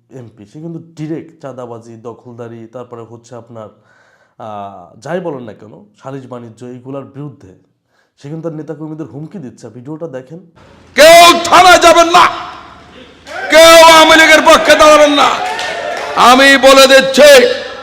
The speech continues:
Speaker 2: কোন আওয়ামী লীগের নেতা গ্রেপ্তার হলে যদি আপনারা কেউ তার তদবিরে যান, খোদার কসম, সে কোনো পোস্টে থাকতে পারবেন না।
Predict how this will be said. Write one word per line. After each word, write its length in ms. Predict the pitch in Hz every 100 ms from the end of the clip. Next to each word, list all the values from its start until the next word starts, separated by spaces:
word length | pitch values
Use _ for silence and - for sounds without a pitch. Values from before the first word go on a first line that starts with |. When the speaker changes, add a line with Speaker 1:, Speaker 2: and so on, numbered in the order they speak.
| - - -
Speaker 2:
কোন 200 | 247 262
আওয়ামী 560 | 277 277 277 269 269 269
লীগের 340 | 269 269 262
নেতা 380 | 262 262 269 262
গ্রেপ্তার 580 | 262 262 262 262 269 254
হলে 460 | 277 285 226 165 - - 240 226 220 - _ _ _ _ - 143
যদি 300 | 269 277 294
আপনারা 400 | 269 294 277 262
কেউ 280 | 269 269 269
তার 200 | 269 247
তদবিরে 520 | - 269 262 269 262
যান, 260 | 254 247 202 - - - - -
খোদার 380 | 277 311 330 330
কসম, 420 | 320 302 302 320 262 - - - - _ _
সে 220 | - 247
কোনো 200 | 240 233
পোস্টে 360 | - 226 - 208
থাকতে 300 | - 156 196
পারবেন 320 | 175 - -
না। 180 | -